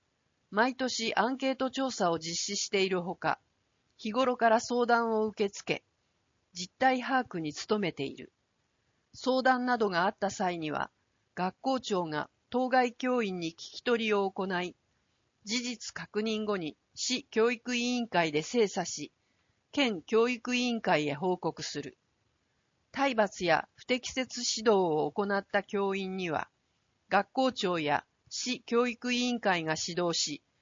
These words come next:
再発防止を徹底している。問い。通報した保護者へ結果を報告しているのか伺う。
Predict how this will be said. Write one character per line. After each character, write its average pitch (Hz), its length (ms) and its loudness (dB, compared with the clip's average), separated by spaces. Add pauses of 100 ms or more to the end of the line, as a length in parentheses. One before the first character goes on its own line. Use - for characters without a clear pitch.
(120)
再 208 300 4
発 220 260 -6
防 208 180 -2
止 208 240 -2
を 196 60 -2
徹 185 300 -4
底 196 160 0
し - 140 -4
て 165 120 -2
い 156 140 -2
る。 147 160 -10 (1700)
問 170 220 0
い。 - 80 -10 (560)
通 262 300 -2
報 262 200 0
し 262 100 -4
た 254 140 0
保 240 100 -2
護 254 140 0
者 240 180 2
へ 156 220 0 (160)
結 190 240 -2
果 254 160 2
を 254 80 4
報 254 240 0
告 247 260 -4
し - 140 -6
て 240 120 0
い 233 60 -2
る 226 100 -2
の 175 140 -2
か 143 160 0
伺 139 440 -2
う。 151 100 -14